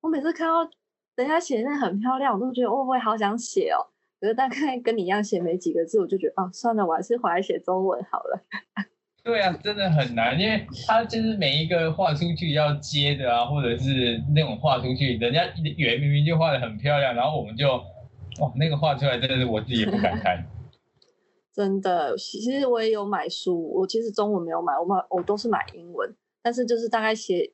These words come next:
Speaker 1: 你就是，嗯，跟着描，其实都觉得，“哦，好像很，很，还 OK，很厉害。”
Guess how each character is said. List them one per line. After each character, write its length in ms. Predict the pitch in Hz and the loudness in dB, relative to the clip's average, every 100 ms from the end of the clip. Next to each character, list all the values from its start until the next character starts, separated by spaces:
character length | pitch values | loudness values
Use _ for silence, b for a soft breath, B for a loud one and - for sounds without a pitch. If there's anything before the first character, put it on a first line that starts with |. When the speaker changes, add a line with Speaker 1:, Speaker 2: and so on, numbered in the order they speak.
| _ | _
Speaker 1:
你 200 | 214 202 | 2 2
就 100 | 262 | 2
是， 220 | 285 269 _ _ _ _ _ _ | 0 -4 _ _ _ _ _ _
嗯， 220 | 214 202 | 0 2
跟 220 | 196 247 | 2 0
着 140 | 254 233 | 2 2
描， 520 | 196 170 170 180 185 - _ | 2 2 2 2 0 -8 _
其 120 | 226 | -2
实 100 | 220 | 0
都 100 | 233 | 2
觉 60 | |
得 80 | 214 | 2
，“哦， 80 | 240 | 2
好 160 | 254 185 | 2 0
像 160 | 214 | -2
很， 220 | 214 190 175 | -2 -4 -4
很， 160 | 170 165 | -8 -4
还 160 | - | -2
OK， 360 | - 185 190 180 | 0 0 0 0
很 160 | 196 | 0
厉 140 | - 147 | -2 0
害。” 160 | - | -2